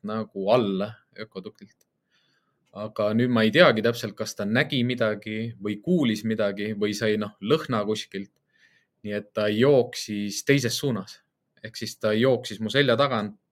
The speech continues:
teises suunas. Ja ta kukkus, äh, kukkus alla kuskil nelja või viie meetri kõrguselt.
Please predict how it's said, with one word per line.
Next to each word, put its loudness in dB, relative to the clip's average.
teises 2
suunas. -6
Ja 0
ta 2
kukkus, -8
äh, -4
kukkus -2
alla 6
kuskil -2
nelja 4
või 0
viie 2
meetri 0
kõrguselt. -8